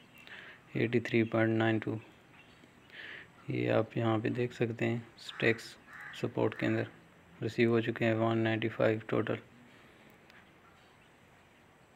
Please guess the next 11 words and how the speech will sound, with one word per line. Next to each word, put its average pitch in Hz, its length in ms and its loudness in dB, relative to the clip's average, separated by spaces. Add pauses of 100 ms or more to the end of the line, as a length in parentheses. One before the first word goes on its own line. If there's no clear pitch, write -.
(1200)
यहाँ 127 140 2
पे 123 100 4
आप 120 160 4
click 127 260 6
करके 123 380 4
यहाँ 120 240 2
go 120 180 6
to 120 140 2
trade 120 280 4
पे 117 140 2
जाके 120 440 2